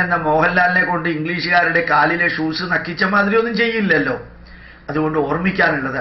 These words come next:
സത്യത്തിനും ധർമ്മത്തിനും നീതിക്കും ന്യായത്തിനും വേണ്ടി പടപൊരുതുന്നവരെ അഭിനന്ദിക്കാൻ ഇന്ന് സോഷ്യൽ മീഡിയ ഉണ്ട്,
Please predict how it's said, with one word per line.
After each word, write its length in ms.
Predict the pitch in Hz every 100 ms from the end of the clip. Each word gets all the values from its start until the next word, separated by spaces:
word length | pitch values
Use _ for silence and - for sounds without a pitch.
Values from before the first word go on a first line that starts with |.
| - - - -
സത്യത്തിനും 600 | 190 190 269 254 208 180 147
ധർമ്മത്തിനും 480 | 147 190 202 160 151
നീതിക്കും 420 | 160 185 202 170 147
ന്യായത്തിനും 520 | 151 156 208 208 180 160
വേണ്ടി 180 | 156 151 160
പടപൊരുതുന്നവരെ 840 | 147 170 180 156 170 165 165 170 160 - - - - - - 165
അഭിനന്ദിക്കാൻ 680 | 180 233 247 233 208 208 196 - 160
ഇന്ന് 140 | 175 175
സോഷ്യൽ 360 | 185 - 202 190
മീഡിയ 260 | 190 185 202 190
ഉണ്ട്, 220 | 175 180